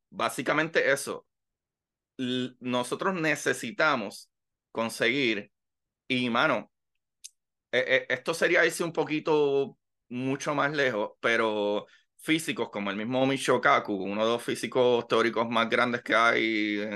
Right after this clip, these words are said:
en, en ahora mismo, yo creo que históricamente, uno de los padres de la física, eh, eh, ¿verdad? De, de cuerda, eh, la, una de las bestias más bestias del mundo, él siempre habla de las diferentes,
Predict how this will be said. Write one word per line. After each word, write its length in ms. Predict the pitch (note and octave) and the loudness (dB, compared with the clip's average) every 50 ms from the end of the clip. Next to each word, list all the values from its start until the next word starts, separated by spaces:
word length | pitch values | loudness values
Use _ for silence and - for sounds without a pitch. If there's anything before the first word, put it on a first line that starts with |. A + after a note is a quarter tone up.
| - | -4
en, 220 | F2+ G#2+ G2+ G2 D#2+ G2+ | -4 -4 -2 -2 -4 -4
en 100 | G2 G2 | -4 -2
ahora 280 | F#2+ F#2+ F#2+ G#2 A#2 A#2 | -2 0 0 2 2 2
mismo, 200 | A2+ A#2 C3 B2+ | 2 0 0 2
yo 120 | A#2 A2 | 2 2
creo 200 | G2+ G#2 A#2 C3 | 2 2 2 2
que 100 | A2+ A#2 | 0 0
históricamente, 840 | G#2 - - - A2+ A2+ B2 B2+ C3 C3 C3 C3 B2 A#2 - A2+ G#2+ - - - - _ | -4 -6 -4 -2 -2 -2 0 2 2 4 4 4 2 0 0 -2 -2 -4 -6 -16 -16 _
uno 240 | - G#2+ A2 G#2+ A2+ | -4 -2 0 2 4
de 140 | A#2 A#2+ B2 | 4 6 6
los 240 | B2+ B2+ B2 B2 - | 4 4 2 2 2
padres 420 | - A2+ A2+ A#2+ A#2+ A#2+ A#2+ A#2+ G#2+ | 4 4 6 6 6 4 4 2 2
de 140 | A2+ A2 | 2 2
la 400 | G#2+ G#2 G#2 G2+ F#2+ G2 G2 F#2+ - | 4 4 4 2 2 2 0 -2 -4
física, 880 | - G#2+ G#2+ - - A#2+ G2+ A#2 A#2 A#2+ A#2 A#2 A2 A2 A2 G#2+ - - A2 | -6 -10 -10 -6 -6 -4 0 2 2 4 4 6 6 6 6 6 6 4 4
eh, 80 | A2 - | 2 4
eh, 540 | G2 G#2+ G#2+ G2+ G2+ G2 F#2+ F2 E2+ E2+ - _ _ _ _ _ _ _ _ _ | 4 2 4 4 2 2 0 -2 -2 -4 -6 _ _ _ _ _ _ _ _ _
¿verdad? 340 | - G2+ G2+ G#2+ D3 D3+ C#3 | -2 0 2 4 4 4 4
De, 160 | C3 A#2 A2 | 4 4 2
de 180 | G#2 G#2+ G#2+ - | 2 2 0 0
cuerda, 540 | - A2+ C3+ C#3 C#3 A#2+ G#2 G#2 G#2+ A#2+ - - - | 2 2 4 4 4 2 -2 -2 -4 -4 -8 -12 -6
eh, 320 | - G2 G2 G2+ G2 G2 G#2 | -4 -2 -2 0 -2 -2 -2
la, 220 | G2 F#2+ F#2+ D2+ | -2 -2 -2 -2
una 220 | E2+ F#2+ G2+ A2 A#2 | -2 -2 -2 0 2
de 80 | B2 | 2
las 140 | B2+ B2 A2+ G#2+ | 2 2 0 0
bestias 440 | A#2+ A#2+ - - C3 A#2+ A2+ A2 G#2 G2+ | -4 -4 -4 -2 0 2 2 2 0 -2
más 240 | G#2 G#2 A2+ A2+ G#2 | -4 -4 -4 -2 0
bestias 340 | A#2 B2+ B2+ B2+ - B2+ A2+ | 0 0 0 0 -2 -2 0
del 120 | A#2+ C3+ | 0 0
mundo, 300 | C#3 C#3+ C#3+ B2+ A2+ - | 0 -2 -2 -2 -2 -2
él 120 | F2+ G2+ | -4 -4
siempre 360 | G2+ - - A#2 G#2+ - B2+ C#3 | -6 -6 -6 -4 -2 0 2 2
habla 260 | D#3+ F3 E3+ D#3+ C#3 | 4 4 4 2 0
de 100 | A2+ A2 | 0 0
las 140 | G#2 G#2 G#2 | -2 -2 -2
diferentes, 1400 | G#2+ G2+ - - F#2+ F#2+ F#2+ G2+ G#2 - - B2 C3 C3 B2+ B2+ B2+ A#2+ A#2+ A2+ A2 G#2 G2 F#2 F#2 F2 E2+ | -4 -6 -4 -4 -4 -4 -4 -6 -6 -2 0 2 4 4 4 4 4 4 4 2 2 0 0 -2 -2 -4 -8